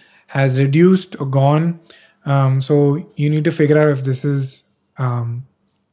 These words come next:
a proper clinical diagnosis or situational. So if it's really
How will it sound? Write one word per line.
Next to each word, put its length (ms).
a 60
proper 580
clinical 460
diagnosis 680
or 260
situational. 840
So 720
if 120
it's 180
really 580